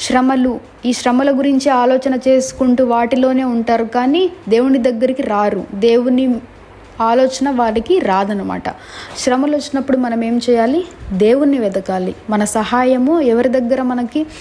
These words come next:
వస్తుంది అంటే దేవుడి దగ్గర వస్తుంది. కానీ మనం దేవుని దగ్గరికి మనం వెళ్ళము.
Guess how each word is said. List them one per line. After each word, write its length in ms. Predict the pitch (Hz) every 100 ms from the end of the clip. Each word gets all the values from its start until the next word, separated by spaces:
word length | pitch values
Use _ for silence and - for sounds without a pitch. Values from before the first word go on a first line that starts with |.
| - - - - - - -
వస్తుంది 500 | 240 240 262 247 254
అంటే 180 | 240 285
దేవుడి 340 | 226 240 262
దగ్గర 300 | 240 202 190
వస్తుంది. 440 | 185 - 208 180 - - - -
కానీ 160 | 302
మనం 260 | 294 294 269
దేవుని 280 | 269 285 285
దగ్గరికి 360 | 269 262 285
మనం 280 | 302 233 202
వెళ్ళము. 400 | 196 208 202 185